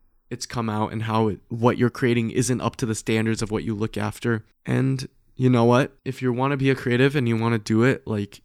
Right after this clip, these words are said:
you're probably gonna feel like a failure often, but you kinda harden your skin and you, you get tougher skin against that feeling and you just keep going, right?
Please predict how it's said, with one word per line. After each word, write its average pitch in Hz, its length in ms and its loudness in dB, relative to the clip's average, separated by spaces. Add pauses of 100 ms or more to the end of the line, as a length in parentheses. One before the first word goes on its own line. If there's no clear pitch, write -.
(200)
you're 110 120 -10
probably 139 260 2
gonna 147 140 0
feel 139 180 0
like 135 140 0
a 135 60 -6
failure 120 340 2
often, 113 480 -2 (160)
but 120 240 -2
you 127 60 -6
kinda 143 260 2
harden 143 440 4
your 127 120 4
skin 107 560 -4 (280)
and 110 320 -8 (200)
you, 120 180 -2
you 113 200 -4
get 139 220 -2
tougher 160 360 2
skin 120 360 0
against 107 360 -2
that 85 220 -6
feeling 117 420 -2 (380)
and 113 140 -6
you 107 60 -2
just 107 280 -4
keep 113 220 -6
going, 98 300 -6
right? 123 260 -2